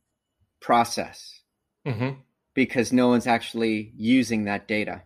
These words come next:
Speaker 1: And
Speaker 2: Right.
Speaker 1: honestly, from the employee's perspective, if nobody is looking at this data, how much time and energy am I gonna put into doing it? So they're just checking off boxes to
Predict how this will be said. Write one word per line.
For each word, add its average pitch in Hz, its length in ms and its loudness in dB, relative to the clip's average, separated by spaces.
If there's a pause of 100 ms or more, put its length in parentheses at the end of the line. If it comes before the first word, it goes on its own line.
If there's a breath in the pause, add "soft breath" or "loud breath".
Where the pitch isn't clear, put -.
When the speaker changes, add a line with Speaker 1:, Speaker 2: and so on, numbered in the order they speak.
(880)
Speaker 1:
And 120 140 4
Speaker 2:
Right. 120 60 6
Speaker 1:
honestly, 131 440 2
from 120 220 0
the 117 100 2
employee's 120 420 0
perspective, 113 720 -6 (320)
if - 200 -8
nobody 120 300 2
is 110 140 -2
looking 120 260 0
at 110 140 -2
this 107 160 -6
data, 113 300 0
how 143 260 -6
much 131 240 -6
time 123 320 -2
and 113 100 2
energy 110 460 -2 (260)
am 110 120 0
I 107 80 0
gonna 104 220 -2
put - 380 -2
into 110 300 0
doing 104 300 -4
it? - 200 -14
So - 220 0
they're 110 140 2
just 110 280 -4
checking 110 340 -2
off 101 220 -2
boxes 101 560 -2
to 98 120 -8